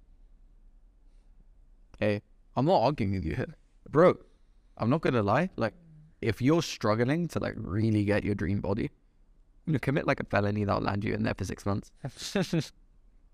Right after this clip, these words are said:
Speaker 2: Bro, six months, you come out different, man.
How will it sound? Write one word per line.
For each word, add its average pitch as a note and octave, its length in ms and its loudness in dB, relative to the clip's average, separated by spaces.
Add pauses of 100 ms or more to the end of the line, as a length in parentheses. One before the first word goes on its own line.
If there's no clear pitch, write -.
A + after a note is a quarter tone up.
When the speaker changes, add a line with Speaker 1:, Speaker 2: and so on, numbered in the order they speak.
(280)
Speaker 2:
Bro, C#3 260 2 (200)
six - 340 -2
months, - 220 0
you A#2 60 -4
come A#2+ 200 0
out - 200 -4
different, F#2+ 300 -2
man. F#2+ 260 -6